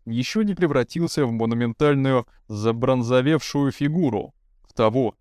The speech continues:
чьих секретных архивов боялись американские президенты, кто дал зеленый свет тирании сенатора Джозефа Маккарти — кто преследовал самых разных людей, вошедших потом в американскую историю,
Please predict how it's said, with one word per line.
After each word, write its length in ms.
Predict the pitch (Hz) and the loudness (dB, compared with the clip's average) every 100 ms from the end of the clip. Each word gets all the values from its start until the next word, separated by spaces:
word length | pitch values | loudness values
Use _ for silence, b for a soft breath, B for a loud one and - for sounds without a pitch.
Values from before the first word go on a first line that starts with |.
| _ | _
чьих 340 | - 156 180 | -6 -2 -2
секретных 600 | - 156 - 165 151 131 | 0 -4 2 0 0 -2
архивов 480 | - 117 - 147 104 | -2 -2 -2 0 0
боялись 540 | 110 117 127 156 147 - | 0 0 2 0 0 0
американские 720 | 143 131 113 117 107 - 117 | 0 0 0 -2 -2 -6 -6
президенты, 720 | - 117 117 127 113 98 - - _ _ _ | -2 -2 -2 0 -2 -2 -10 -12 _ _ _
кто 300 | - - 147 | -10 0 0
дал 300 | 131 151 143 | 2 2 2
зеленый 420 | 123 139 147 143 | 0 2 2 0
свет 340 | - 131 147 - | -2 0 -2 0
тирании 500 | 135 131 135 147 135 | 0 0 2 0 -2
сенатора 560 | - 131 135 127 135 | -2 -2 0 0 -2
Джозефа 520 | 123 120 113 113 117 | -2 -2 -4 -4 -4
Маккарти — 840 | 113 117 - - 127 110 - - - _ _ _ | 0 0 -4 -2 0 0 -6 -12 -12 _ _ _
кто 300 | - - 156 | -14 0 0
преследовал 600 | 165 147 - 151 165 151 | 2 -2 0 0 2 2
самых 460 | - 123 131 147 - | 0 0 2 0 -2
разных 420 | 120 120 123 117 | 0 0 -2 -4
людей, 320 | 131 135 170 107 | -4 -2 0 0
вошедших 540 | 110 - 165 - - | -2 0 -2 -2 -4
потом 340 | 147 - 156 | -4 -2 -2
в 60 | 143 | 0
американскую 760 | 143 143 131 120 110 - 120 | 0 0 0 0 0 -2 -4
историю, 540 | 117 - 143 113 101 | -4 0 0 0 -4